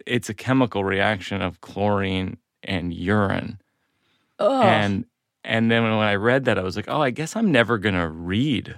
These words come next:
Speaker 1: again."
Speaker 2: Yeah. <laughs>
Speaker 1: 'Cause, you know what I mean? And then, like,
Speaker 2: Yeah.
Speaker 1: I dug,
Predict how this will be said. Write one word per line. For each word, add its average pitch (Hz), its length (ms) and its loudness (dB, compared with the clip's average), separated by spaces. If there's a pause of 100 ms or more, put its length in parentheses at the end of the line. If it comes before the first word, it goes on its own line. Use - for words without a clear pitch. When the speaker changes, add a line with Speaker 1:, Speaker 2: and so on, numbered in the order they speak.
(140)
Speaker 1:
again." - 500 -8
Speaker 2:
Yeah. 311 400 4
<laughs> - 720 0
Speaker 1:
'Cause, - 240 -2 (440)
you 110 60 2
know 110 80 0
what 117 80 4
I 113 160 2
mean? 120 160 2 (580)
And 156 200 2
then, 190 200 6
like, 185 260 4
Speaker 2:
Yeah. 508 360 0
Speaker 1:
I 160 80 4
dug, 170 400 2